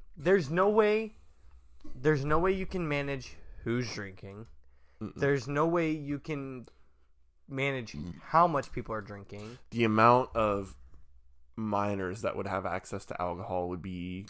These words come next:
Speaker 2: crazy, because Memorial Stadium is, like, a majority of the seating is, like,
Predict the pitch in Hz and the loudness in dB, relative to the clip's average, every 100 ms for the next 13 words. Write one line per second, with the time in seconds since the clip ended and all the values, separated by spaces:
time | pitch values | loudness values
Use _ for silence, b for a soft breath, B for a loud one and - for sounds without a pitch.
0 | - - 101 92 87 85 110 98 98 101 | -10 -4 -2 -2 -6 -8 -8 -2 -2 -2
1 | - b b b b b b - 104 104 | -8 b b b b b b -2 0 4
2 | 123 147 135 - 127 127 113 104 90 82 | 6 8 6 4 6 8 6 0 -2 -6
3 | 92 - - 101 98 92 - - - - | -10 -12 -6 -2 0 0 -4 -20 -20 -20
4 | - - 120 113 107 98 113 117 127 131 | -20 0 4 4 4 4 6 8 8 6
5 | 131 - 110 113 107 98 - 107 110 120 | 2 4 6 6 4 -2 -2 0 0 0
6 | 101 95 82 82 | 0 -2 -4 -6